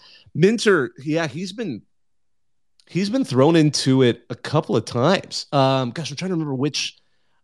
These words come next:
Oh, I just saw. Oh, he's been. He, oh my gosh. Uh, you got. Um,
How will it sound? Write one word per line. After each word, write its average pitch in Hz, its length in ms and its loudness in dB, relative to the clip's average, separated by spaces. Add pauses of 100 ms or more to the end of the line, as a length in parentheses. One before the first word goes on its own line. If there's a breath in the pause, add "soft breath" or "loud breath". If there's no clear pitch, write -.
Oh, 180 100 6
I 151 200 0
just 180 320 -6
saw. 160 500 0
Oh, 175 240 -2
he's 139 180 -8
been. 185 220 -8
He, 139 400 -8
oh 120 340 -2
my 95 160 -10
gosh. 87 380 -14
Uh, 117 300 -4
you 123 100 -8
got. 131 120 0
Um, 113 200 -10